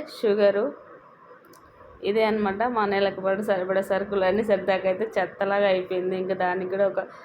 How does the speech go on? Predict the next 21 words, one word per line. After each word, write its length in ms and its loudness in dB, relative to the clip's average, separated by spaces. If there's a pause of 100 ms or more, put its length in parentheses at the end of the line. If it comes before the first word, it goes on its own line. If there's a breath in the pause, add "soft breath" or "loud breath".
(180 loud breath)
టెన్ 220 0
మినిట్స్‌లో 340 0
అయితే 180 2
క్లీన్ 320 0
చేసుకున్నాను, 580 -2
పేపర్లో 500 2 (260)
ప్యాక్ 300 -2
చేశారు 360 0
కాబట్టి. 400 0 (380 loud breath)
ఇంకా 160 -2
లాస్ట్కి 500 0
అయితే 260 0 (460)
మిరియాలదే. 580 2 (400)
మా 140 4 (100)
బిల్ 260 2
అయితే 280 4
టూ 160 2 (100)
కే 180 2
లోపు 340 4
అయితే 360 2
అయిపోయింది, 760 4